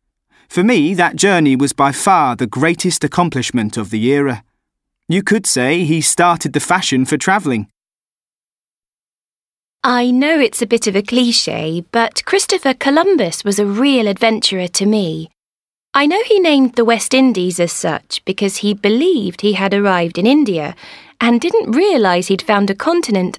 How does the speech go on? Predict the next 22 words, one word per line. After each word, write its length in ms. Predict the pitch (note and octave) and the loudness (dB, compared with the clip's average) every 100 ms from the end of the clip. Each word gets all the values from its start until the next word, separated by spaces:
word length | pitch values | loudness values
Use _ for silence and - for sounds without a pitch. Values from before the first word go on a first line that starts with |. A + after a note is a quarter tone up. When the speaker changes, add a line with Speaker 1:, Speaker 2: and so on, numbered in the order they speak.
| - | -2
Speaker 2:
unknown 500 | C4+ E4+ E4 E4+ B3 | 0 2 2 2 2
to 100 | A3 | 2
Europeans 680 | A3 A3 G3+ D#4+ D#4+ G3 E3+ | 2 2 0 0 2 2 -2
at 80 | E3 | -4
the 80 | |
time. 500 | F3 A#3 A3+ D#3 D3 D#3+ _ _ _ _ _ _ _ | -6 -2 -2 -2 -6 -10 _ _ _ _ _ _ _
But 120 | - D#4 | -4 -2
that 260 | D#4+ B3+ | -2 0
doesn't 340 | D4+ D4 D#4 B3 | 0 2 2 2
make 240 | B3 A#3+ | 0 0
his 160 | B3+ A#3 | 0 0
achievement 680 | B3 A#3 A3+ G3 F#3 F#3+ - | 0 0 0 0 -2 -4 -2
any 260 | B3 A#3+ G#3 | 0 2 0
less 220 | F#3+ - | -2 -4
important. 760 | F#3 G3 F#3 F3 E3+ E3+ - - _ _ _ _ _ | -4 -2 -4 -4 -6 -6 -10 -18 _ _ _ _ _
He 200 | - B3 | -4 -2
had 200 | A#3 A3+ | 0 -2
successfully 720 | - C4 - D4+ E4 - G#4+ A4 | -4 -6 -2 0 0 0 0 0
crossed 440 | - F3+ F3 - | 0 -2 -2 -4
the 100 | D4 | -4
Atlantic 520 | - G#3+ F#3+ F#3 G3 | 0 0 0 -2 -2
Ocean, 560 | C4 C#4+ - E3 D#3 | 0 0 -2 -6 -8